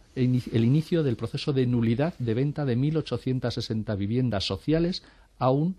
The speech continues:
fondo de inversión por un precio que, según la Cámara de Cuentas, supone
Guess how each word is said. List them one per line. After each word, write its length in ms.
fondo 420
de 60
inversión 520
por 160
un 140
precio 440
que, 140
según 380
la 120
Cámara 280
de 120
Cuentas, 380
supone 460